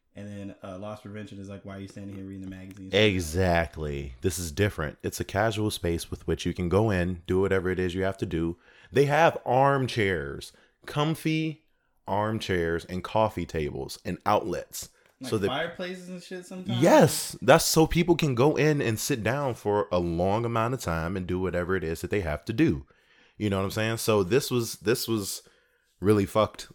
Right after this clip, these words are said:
Speaker 2: on their end. And
Speaker 1: And, uh, one, one more thing that I, I, I felt like
Speaker 2: Uh-huh.
Speaker 1: should be said. I don't think there's a big difference in ordering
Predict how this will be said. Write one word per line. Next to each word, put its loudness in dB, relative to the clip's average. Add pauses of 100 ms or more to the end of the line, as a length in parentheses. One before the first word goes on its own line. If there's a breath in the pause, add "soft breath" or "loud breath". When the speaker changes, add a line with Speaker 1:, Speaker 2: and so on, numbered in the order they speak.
Speaker 2:
on -2
their 0
end. -6
And -4
Speaker 1:
And, -20
uh, -18 (120)
one, -10 (100)
one -10
more -8
thing -8
that -10
I, -12
I, -14
I -14
felt -16
like -14 (140)
Speaker 2:
Uh-huh. -2 (120)
Speaker 1:
should -16
be -12
said. -14 (440)
I -8
don't -12
think -12
there's -6
a -12
big -8
difference -10 (100)
in -10 (180)
ordering -12